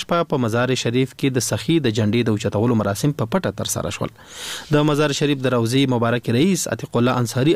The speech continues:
ازادي راډیو ته وویل، په دې مراسمو کې سیمه ییز چارواکو، د روضې مسؤلانو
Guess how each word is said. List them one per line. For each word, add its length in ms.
ازادي 260
راډیو 260
ته 80
وویل، 240
په 200
دې 120
مراسمو 400
کې 220
سیمه 180
ییز 140
چارواکو، 500
د 100
روضې 400
مسؤلانو 500